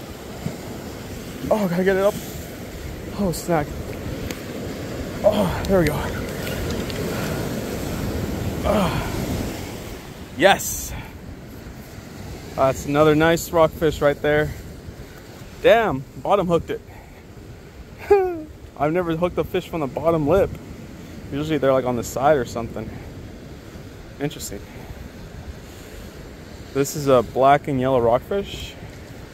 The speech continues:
I believe. Oh, the hook's, oh, I just got hooked a little bit. There we go. Black and yellow rockfish.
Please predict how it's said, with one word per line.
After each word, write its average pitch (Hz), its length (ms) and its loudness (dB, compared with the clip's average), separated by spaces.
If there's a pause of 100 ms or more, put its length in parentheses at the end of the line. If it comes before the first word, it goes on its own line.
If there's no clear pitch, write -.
(680)
I - 60 -6
believe. 131 420 0 (480)
Oh, 139 120 0
the 120 80 4
hook's, - 440 -4 (2250)
oh, 139 100 -2
I 135 80 4
just - 120 -8
got 127 160 4 (200)
hooked 151 300 4
a 123 40 2
little 117 180 2
bit. 107 240 0 (1900)
There 143 80 6
we 135 80 6
go. 117 160 4 (1300)
Black 135 240 6
and 160 80 2
yellow 160 180 6
rockfish. 151 540 4